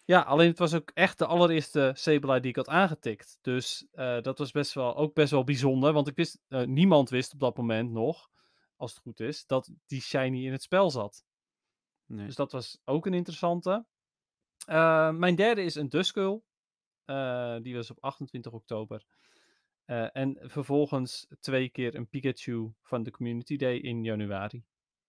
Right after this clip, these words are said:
Speaker 2: Oké.
Speaker 1: Ja,
Speaker 2: Oké.
Speaker 1: dus dat, dat waren mijn eerste vijf shinies.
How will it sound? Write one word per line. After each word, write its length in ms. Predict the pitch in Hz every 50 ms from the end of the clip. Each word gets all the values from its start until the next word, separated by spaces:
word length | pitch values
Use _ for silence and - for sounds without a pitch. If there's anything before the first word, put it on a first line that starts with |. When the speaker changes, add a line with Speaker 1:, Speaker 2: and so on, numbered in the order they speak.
| _ _ _ _ _ _ _ _ _ _ _ _ _ _ _ _ _ _ _ _ _ _ _ _ _ _ _ _ _ _ _ _ _ _ _ _
Speaker 2:
Oké. 320 | _ - 127 123 135 175 196 _ _ _ _
Speaker 1:
Ja, 300 | _ - 226 - 226 - _
Speaker 2:
Oké. 260 | _ - - 120 127
Speaker 1:
dus 180 | 175 208 185 -
dat, 360 | - 143 160 226 - - - -
dat 180 | - 170 175 175
waren 240 | 190 185 175 165 156
mijn 240 | 151 147 143 131
eerste 500 | 131 - - - 156 165 - - - 139
vijf 300 | 120 110 135 131 131 131
shinies. 640 | - - 135 135 165 185 196 180 151 - - -